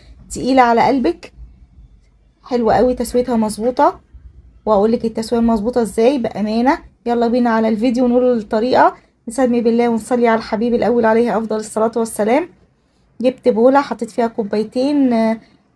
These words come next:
وربع سميد. انا جايبه سميد سايب عادي جدا،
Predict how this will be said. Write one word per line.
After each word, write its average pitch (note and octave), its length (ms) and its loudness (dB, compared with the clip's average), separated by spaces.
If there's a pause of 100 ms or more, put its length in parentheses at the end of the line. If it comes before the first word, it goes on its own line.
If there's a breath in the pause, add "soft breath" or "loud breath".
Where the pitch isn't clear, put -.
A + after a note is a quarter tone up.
(160)
وربع B3+ 520 2
سميد. A3 380 -4 (240)
انا A3 140 -2
جايبه A3+ 220 0
سميد A#3+ 280 -6
سايب B3+ 440 0
عادي A3 300 0
جدا، A3+ 440 0